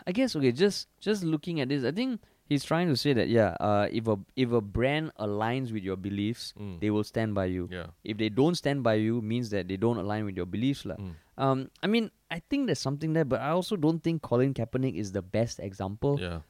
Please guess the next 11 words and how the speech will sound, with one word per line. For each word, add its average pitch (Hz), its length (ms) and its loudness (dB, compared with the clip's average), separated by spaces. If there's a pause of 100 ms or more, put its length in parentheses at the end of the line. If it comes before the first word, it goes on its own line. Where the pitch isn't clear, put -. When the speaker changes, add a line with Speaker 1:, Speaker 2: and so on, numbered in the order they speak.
(120)
Speaker 1:
Um, 98 420 2 (320)
because, 185 300 2
okay, 135 180 2
Nike 165 520 -2
is 110 120 -2
a 104 80 2 (200)
fucking 151 360 -4
huge 123 260 0
company, 95 440 -8
Speaker 2:
Mm. 101 60 -8
Speaker 1:
right? 107 200 -2